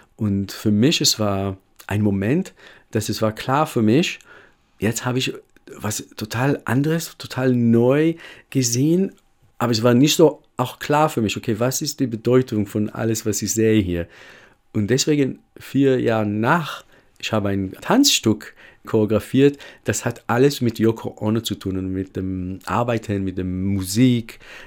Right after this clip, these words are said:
ähm, mit dem Films, das Yoko Ono hat, äh, gemacht. Aber es war klar für mich, okay, wenn ich bin, äh, raus von dem Aussteller gehen, ich bin nicht so der gleiche Mensch, wie ich war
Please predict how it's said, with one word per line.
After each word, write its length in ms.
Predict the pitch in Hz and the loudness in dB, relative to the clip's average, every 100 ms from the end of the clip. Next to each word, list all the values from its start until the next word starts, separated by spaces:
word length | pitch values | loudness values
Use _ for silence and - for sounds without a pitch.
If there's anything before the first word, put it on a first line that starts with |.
| - | -14
ähm, 500 | - 104 98 95 95 | -4 -2 -2 -2 -2
mit 260 | 101 101 - | -2 -4 -2
dem 440 | 104 101 98 98 | 0 2 0 -2
Films, 480 | - - 135 139 131 | -4 2 4 4 2
das 220 | 120 107 | -2 -2
Yoko 260 | 120 113 120 113 | 0 -2 0 -2
Ono 160 | 113 | -2
hat, 240 | 110 107 - | -2 -4 -4
äh, 200 | 117 110 | -4 -2
gemacht. 460 | 107 107 143 - _ - - - _ | 0 0 0 -2 _ -20 -20 -20 _
Aber 300 | - 110 117 | -4 0 0
es 160 | - - | -2 -2
war 120 | 110 | -4
klar 260 | 110 - 127 | -4 -4 -4
für 100 | - | -4
mich, 120 | 139 | -6
okay, 400 | 110 - 110 92 - | -6 -4 -4 -4 -10
wenn 140 | - 107 | -6 -4
ich 180 | 107 113 | -4 -2
bin, 340 | 117 113 117 - | 0 0 -4 -12
äh, 140 | - 113 | -6 -4
raus 280 | 101 117 - | -2 -4 -2
von 120 | 123 | -2
dem 200 | 107 107 | 0 -2
Aussteller 480 | - 135 165 156 156 - | -2 -4 -2 -2 -2 -6
gehen, 460 | - 139 151 147 - _ - | -2 0 0 -2 -6 _ -6
ich 240 | 113 - | -4 -2
bin 220 | 117 113 | 0 2
nicht 220 | 110 127 - | 2 0 -2
so 420 | 143 131 131 - - | 0 2 2 -2 -8
der 80 | 107 | -4
gleiche 440 | 104 104 110 - | -2 -2 -2 -2
Mensch, 400 | 107 101 107 104 | -2 -2 -4 -6
wie 100 | 101 | -4
ich 160 | 98 - | -4 -4
war 300 | 98 98 | -4 -4